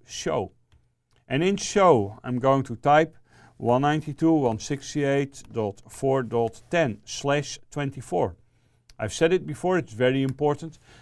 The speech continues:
to include the slash twenty-four. Next, I need a secondary I P address, ten zero, ten zero zero ten slash twenty-four.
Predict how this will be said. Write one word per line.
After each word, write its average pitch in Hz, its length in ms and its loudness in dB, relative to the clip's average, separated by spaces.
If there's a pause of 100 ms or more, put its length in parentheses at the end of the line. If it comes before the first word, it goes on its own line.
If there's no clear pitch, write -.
(160)
to 127 100 -2
include 151 520 2
the 120 100 -8
slash - 540 -2
twenty-four. 131 680 -6 (920)
Next, 175 480 2
I 156 80 -4
need 180 180 2
a 185 60 -2
secondary 160 640 2
I 107 140 6
P 117 200 -4
address, 98 440 -6 (100)
ten 170 360 0
zero, 131 520 0 (1700)
ten 160 280 4 (120)
zero 131 560 2
zero 110 520 0 (100)
ten 151 400 -2
slash - 600 -6 (140)
twenty-four. 143 680 -6